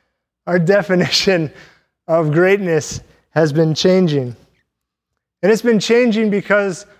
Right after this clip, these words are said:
our normal has been changing, and we're, we're sitting in this space of, with a lot of disappointment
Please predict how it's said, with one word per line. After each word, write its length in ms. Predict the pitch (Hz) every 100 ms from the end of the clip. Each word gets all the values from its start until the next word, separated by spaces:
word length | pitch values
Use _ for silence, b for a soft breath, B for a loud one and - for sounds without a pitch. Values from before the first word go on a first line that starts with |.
| b
our 140 | 180 190
normal 420 | 202 220 208 175
has 240 | 151 160
been 160 | 147 147
changing, 460 | 160 151 151 160
and 180 | 165 175
we're, 300 | 190 185 220
we're 240 | 180 180 175
sitting 480 | - 233 226 214
in 120 | 202 190
this 200 | 175 -
space 480 | - 196 202 165
of, 200 | 185 147 - b b
with 180 | 175 180
a 60 | 190
lot 240 | 190 220
of 100 | 185
disappointment 720 | 208 - 170 185 202 202 147